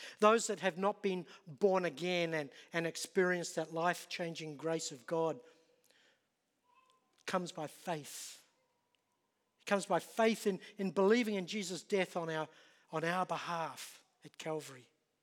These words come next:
But to summarize that, th-, this passage, John says, "The righteous practice a, re-, a righteous lifestyle,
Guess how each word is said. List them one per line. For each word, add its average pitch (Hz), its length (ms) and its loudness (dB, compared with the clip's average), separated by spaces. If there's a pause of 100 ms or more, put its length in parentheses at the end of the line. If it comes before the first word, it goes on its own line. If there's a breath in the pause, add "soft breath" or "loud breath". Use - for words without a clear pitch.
(920 loud breath)
But 202 120 -4
to 170 60 0
summarize 285 480 8
that, 214 160 4 (280 loud breath)
th-, 214 140 0
this 220 280 0
passage, 202 580 0
John 214 300 2
says, 208 340 2 (300 loud breath)
"The 190 140 6
righteous 202 800 2 (240 loud breath)
practice 220 600 2
a, 208 120 6
re-, 233 300 4
a 196 100 4
righteous 202 580 2
lifestyle, 170 1000 0